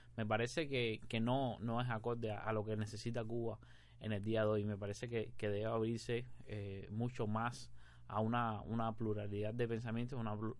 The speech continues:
pluralidad de ideas, que, eh, estas ideas no tienen por qué ser todas políticas, porque hay pluralidad de, de ideas económicas, pluralidad de ideas, eh, sociales, ¿no? Hay, hay muchas cosas que me parece que, que muchos cubanos están abogando hace mucho tiempo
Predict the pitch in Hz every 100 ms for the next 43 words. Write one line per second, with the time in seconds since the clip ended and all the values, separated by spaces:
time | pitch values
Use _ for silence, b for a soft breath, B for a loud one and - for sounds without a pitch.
0 | - 113 107 107 104 107 113 110 131 143
1 | 156 - - B B B B - - 117
2 | 120 131 127 117 113 113 - 117 127 123
3 | 123 135 151 143 123 139 139 127 113 120
4 | 123 110 123 120 120 143 277 269 151 123
5 | 135 143 - B B - 123 117 117 117
6 | 120 117 113 117 117 117 107 117 131 131
7 | 127 123 120 110 107 107 110 113 107 110
8 | 113 110 - B B B 113 107 - 107
9 | - 156 151 120 151 135 104 117 131 156
10 | 165 - 160 - 156 131 120 117 117 117
11 | 113 110 113 143 131 117 113 107 127 104
12 | - 123 123 131 117 107 120 120 120 117
13 | 120 120 120 117 117 120 123 127 135